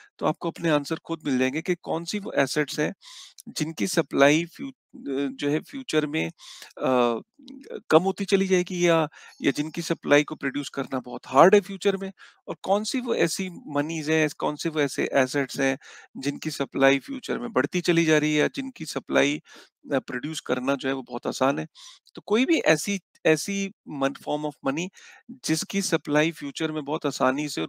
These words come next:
ईजीली प्रोड्यूस होती चली जाएगी, उस, वो obviously ईजी मनी है।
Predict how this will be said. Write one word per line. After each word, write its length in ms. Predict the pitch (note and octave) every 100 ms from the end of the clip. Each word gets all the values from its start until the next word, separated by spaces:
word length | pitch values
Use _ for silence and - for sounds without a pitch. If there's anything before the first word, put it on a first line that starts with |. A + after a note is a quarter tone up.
| F3+
ईजीली 280 | D3 C3 D#3
प्रोड्यूस 440 | D#3 C3 B2 D3 D#3
होती 200 | D3 D#3+
चली 180 | D#3
जाएगी, 300 | D#3 D#3+ F3 E3+ - - - _ -
उस, 220 | D3+ - -
वो 300 | D#3 G3 G3+ D#3+
obviously 420 | C#3+ D#3+ D#3 C#3+
ईजी 280 | C3 B2+ D#3
मनी 240 | F3+ F3+
है। 140 | F#3